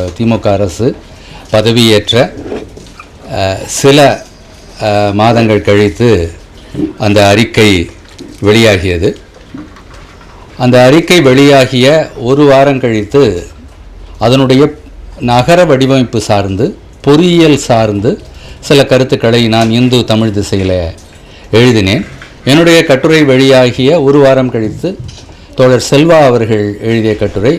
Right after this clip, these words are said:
அதே நாளிதழிலே வெளியாகியது. அதை குறித்து தான் தீபலட்சுமி, அது இந்த நூலில் இடம்பெற்றிருக்கிறது, அதை குறித்து தான் தீபலட்சுமி அவர்கள் இங்கே குறிப்பிட்டார்கள். ஆஹ், இந்த மறுகுடியமர்வு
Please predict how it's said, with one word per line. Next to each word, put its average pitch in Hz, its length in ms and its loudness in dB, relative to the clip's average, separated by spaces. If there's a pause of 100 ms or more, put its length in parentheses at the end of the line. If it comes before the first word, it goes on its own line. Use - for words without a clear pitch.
(140)
அதே 117 240 0
நாளிதழிலே 98 760 -4 (140)
வெளியாகியது. 98 640 -4 (440)
அதை 104 180 0
குறித்து 104 280 -6
தான் 98 260 -2 (600)
தீபலட்சுமி, 113 440 0
அது 117 120 2
இந்த 110 160 2
நூலில் 113 340 2
இடம்பெற்றிருக்கிறது, 101 720 -2
அதை 107 160 -2
குறித்து 104 280 -4
தான் 95 200 -4
தீபலட்சுமி 92 580 -4 (420)
அவர்கள் 90 320 -2
இங்கே 87 240 -6 (140)
குறிப்பிட்டார்கள். 92 640 -2 (1700)
ஆஹ், 110 540 0 (240)
இந்த 151 260 2 (2250)
மறுகுடியமர்வு 147 920 2